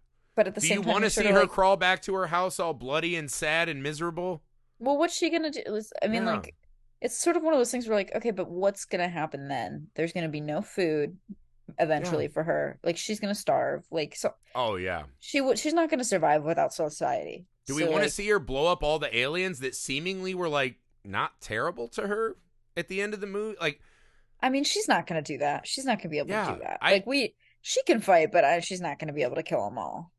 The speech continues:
Speaker 2: It's almost just a nice, like,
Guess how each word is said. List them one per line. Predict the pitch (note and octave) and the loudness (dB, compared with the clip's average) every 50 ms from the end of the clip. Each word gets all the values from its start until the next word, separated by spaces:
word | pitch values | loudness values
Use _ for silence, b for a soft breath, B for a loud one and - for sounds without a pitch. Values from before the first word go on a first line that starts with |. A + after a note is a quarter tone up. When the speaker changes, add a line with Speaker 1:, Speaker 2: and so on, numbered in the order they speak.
| _ _ _ _ _ - | _ _ _ _ _ -4
Speaker 2:
It's | G#3 A3 - - - | -4 -4 -4 -6 -2
almost | G3 A3 B3+ D#4 E4+ E4 E4 - | 0 0 2 2 0 -2 -2 -2
just | - A3+ G#3+ - G3+ | -4 -4 -4 -2 -2
a | G3+ | -4
nice, | F3+ D#3 C#3+ C#3 C#3 D3 D3 - - - | -4 0 2 4 4 4 4 2 -2 -2
like, | D3+ C#3+ C#3 C3+ B2+ A#2+ - - | 2 6 6 6 6 4 0 -6